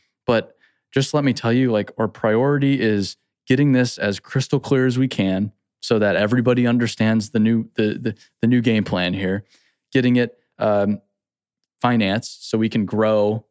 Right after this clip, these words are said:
to, to where we need to go, getting everybody in the right place.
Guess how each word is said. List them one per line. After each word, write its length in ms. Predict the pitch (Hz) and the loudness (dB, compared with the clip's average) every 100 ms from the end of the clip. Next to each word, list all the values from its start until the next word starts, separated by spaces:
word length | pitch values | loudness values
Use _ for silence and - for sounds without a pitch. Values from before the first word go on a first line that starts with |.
| _ | _
to, 260 | 113 104 113 | -2 -2 -2
to 140 | 110 | -2
where 220 | 104 107 | 0 2
we 100 | 107 | 2
need 180 | 104 104 | 0 -2
to 60 | 107 | -4
go, 420 | 101 58 98 123 - _ _ - | -4 -2 -2 -6 -12 _ _ -4
getting 280 | 127 123 117 | 0 2 2
everybody 400 | 123 143 147 147 | 2 2 2 2
in 80 | |
the 80 | 131 | 2
right 260 | 107 123 131 | 0 -2 -2
place. 460 | 98 80 85 - | -4 -2 -4 -10